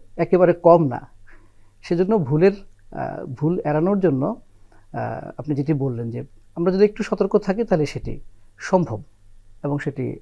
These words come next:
আহ, সেভাবেই করা হয়ে থাকে। যেমন তৎসম শব্দের ক্ষেত্রে যদি আমরা প্রথমে খেয়াল রাখতে হবে ট, ঠ,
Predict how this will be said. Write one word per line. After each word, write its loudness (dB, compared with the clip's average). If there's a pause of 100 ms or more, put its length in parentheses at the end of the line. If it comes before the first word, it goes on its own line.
(120)
আহ, -12
সেভাবেই 0
করা -2
হয়ে -8
থাকে। -14 (960)
যেমন 4 (1300)
তৎসম 2
শব্দের 0
ক্ষেত্রে -12 (1160)
যদি 2
আমরা 0 (680)
প্রথমে 0
খেয়াল 2
রাখতে -4
হবে -4 (460)
ট, 6 (1080)
ঠ, -2